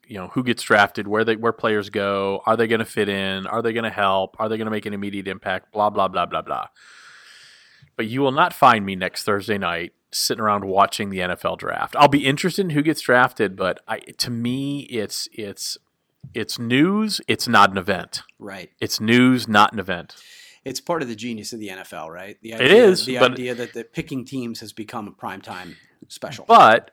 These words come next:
Speaker 1: but that, you know, it is the genius of the N F L, but it's also gonna be the downfall of the N F L. We need a break.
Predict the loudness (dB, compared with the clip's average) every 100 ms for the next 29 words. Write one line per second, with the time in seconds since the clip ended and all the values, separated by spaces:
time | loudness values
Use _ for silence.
0 | -6 4 6 6 4 2 0 -2 -8 -6
1 | -4 -6 -10 _ 2 4 4 0 0 -2
2 | 0 0 0 0 0 0 0 0 -2 -2
3 | -2 -2 -2 0 2 2 0 -2 -2 -2
4 | -6 -2 -2 -2 -4 -4 -4 -4 -4 -6